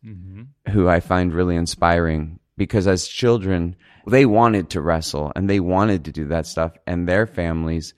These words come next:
Speaker 2: were discouraging them, but they excelled at it. And now I'm friends with all of these, like, professional female fighters.
Speaker 1: Yeah.
Speaker 2: And, like, I've re-entered as an adult into this world, like, of the martial arts thing.
Speaker 1: Yeah.
Speaker 2: And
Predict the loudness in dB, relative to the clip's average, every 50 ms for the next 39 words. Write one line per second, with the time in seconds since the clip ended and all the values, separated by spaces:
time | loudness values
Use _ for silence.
0 | _ _ _ _ _ _ -8 -8 -6 -4 -6 -6 -4 -2 -2 -2 -2 -2 -4 -4
1 | -4 -2 -2 -2 -2 -2 -2 -4 -6 -6 -6 -6 -6 -2 0 0 0 0 -4 -6
2 | -8 -8 -4 -2 0 0 0 0 -2 -2 -2 -2 -4 -4 -6 -6 -8 -6 -4 -2
3 | -2 0 2 2 2 2 2 2 0 -2 -4 -2 -2 0 0 0 -2 -4 -4 -2
4 | 0 0 0 0 -2 -4 -6 -6 -6 -8 -8 _ -10 -8 -6 -4 -4 -4 -4 -6
5 | -8 -8 -8 -8 -6 -6 -4 -4 -4 -4 -4 -6 -8 -12 _ _ _ _ _ -2
6 | 0 0 0 0 -2 -2 -4 -6 -12 -18 _ _ -20 -20 -20 -20 -20 -10 -4 0
7 | 0 2 2 2 2 2 2 0 -2 -8 _ _ _ _ _ _ _ _ _ _
8 | _ _ _ _ _ 0 0 0 0 -4 -10 -18 -20 _ _ _ -10 -4 0 2
9 | 2 2 2 0 -2 -2 -2 -2 -2 0 0 -2 -2 -4 -4 -4 -4 -2 0 2
10 | 2 2 0 -2 -4 -6 -8 -6 -6 -6 -6 -6 -8 -8 -6 -4 -2 -2 -2 -2
11 | -4 -6 -4 -4 -4 -4 -6 -8 -14 _ -8 -6 -2 -2 -2 -2 -2 -2 -4 -2
12 | -2 -2 -2 -4 -6 -12 -12 -6 -4 -4 -4 -4 -4 -6 -8 -10 -14 -14 -14 -16
13 | -16 -20 _ _ _ 2 2 4 4 4 4 2 0 -2